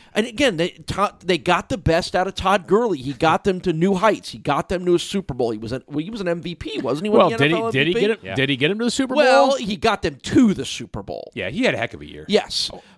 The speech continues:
Speaker 1: But it's
Speaker 2: I,
Speaker 1: just
Speaker 2: I know,
Speaker 1: another,
Speaker 2: but, but the
Speaker 1: another
Speaker 2: playoff
Speaker 1: exa-
Speaker 2: games, he didn't carry the
Speaker 1: No,
Speaker 2: load.
Speaker 1: no, what I'm saying, he,
Speaker 2: Yeah.
Speaker 1: his season got
Speaker 2: Sure.
Speaker 1: them in position to be in the Super
Speaker 3: C J
Speaker 1: Bowl.
Speaker 3: Anderson.
Speaker 1: I don't know why
Speaker 3: Right.
Speaker 1: you would give big money to a running back anymore.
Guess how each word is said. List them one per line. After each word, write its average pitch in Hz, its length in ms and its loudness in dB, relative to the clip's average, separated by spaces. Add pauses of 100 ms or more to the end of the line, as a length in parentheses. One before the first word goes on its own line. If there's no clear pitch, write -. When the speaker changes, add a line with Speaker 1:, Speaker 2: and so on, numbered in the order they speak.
Speaker 1:
But 233 220 4
it's - 220 0
Speaker 2:
I, 208 80 6
Speaker 1:
just 220 140 2
Speaker 2:
I - 20 -2
know, 277 160 4
Speaker 1:
another, 220 320 4
Speaker 2:
but, - 80 -20
but 175 140 0
the 214 100 2
Speaker 1:
another 214 100 4
Speaker 2:
playoff 285 280 6
Speaker 1:
exa- - 40 -14
Speaker 2:
games, 202 280 -2
he 220 100 -4
didn't 220 240 -6
carry 240 260 2
the 240 80 2
Speaker 1:
No, 285 360 6
Speaker 2:
load. 226 120 -2
Speaker 1:
no, 247 160 2
what 202 80 2
I'm 202 60 -2
saying, 202 240 -4
he, 208 140 -2
Speaker 2:
Yeah. 220 120 -12
Speaker 1:
his 214 240 -2
season 202 640 -2
got 185 280 2
Speaker 2:
Sure. 190 200 2
Speaker 1:
them - 100 0
in 156 120 -6
position 156 440 -2
to 147 60 -2
be 131 120 -2
in 127 60 -4
the 113 60 -8
Super - 160 -2
Speaker 3:
C 165 140 -2
J 120 160 0
Speaker 1:
Bowl. 147 100 -2
Speaker 3:
Anderson. - 320 -6 (360)
Speaker 1:
I 226 120 4
don't 269 100 2
know 269 80 2
why 262 160 2
Speaker 3:
Right. 269 120 2
Speaker 1:
you 269 100 2
would 262 140 0
give 233 160 0
big 254 180 0
money 247 260 -2
to 254 120 0
a 254 60 8
running 277 260 2
back 233 260 -2
anymore. 156 540 -2